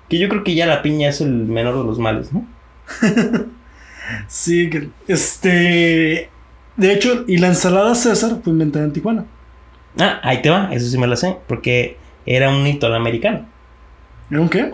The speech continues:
Speaker 1: Italoamericano.
Speaker 2: El que la inventó.
Speaker 1: Y de hecho era de México. En México, más bien.
Speaker 2: Era un chef, ¿no? De Tijuana,
Speaker 1: Ajá.
Speaker 2: el que,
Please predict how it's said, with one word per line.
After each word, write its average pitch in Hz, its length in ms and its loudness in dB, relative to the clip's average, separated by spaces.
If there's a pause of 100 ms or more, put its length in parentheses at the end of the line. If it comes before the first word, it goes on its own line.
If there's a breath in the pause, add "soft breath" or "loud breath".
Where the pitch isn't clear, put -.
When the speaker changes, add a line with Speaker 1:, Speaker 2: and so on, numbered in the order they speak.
(120)
Speaker 1:
Italoamericano. 127 840 0 (760)
Speaker 2:
El 147 160 -4
que 143 340 0 (300)
la 143 80 -2
inventó. 143 500 0
Speaker 1:
Y 135 80 0
de 131 80 2
hecho 139 200 0
era 143 140 2
de 120 120 0
México. - 360 -4 (1300)
En 127 100 0
México, 165 340 -2
más 127 140 -2
bien. 139 140 -4 (160)
Speaker 2:
Era 180 160 2
un 196 60 2
chef, 190 200 2
¿no? 185 160 2
De 190 80 2
Tijuana, 151 360 0
Speaker 1:
Ajá. 180 100 0
Speaker 2:
el 190 60 0
que, 147 60 0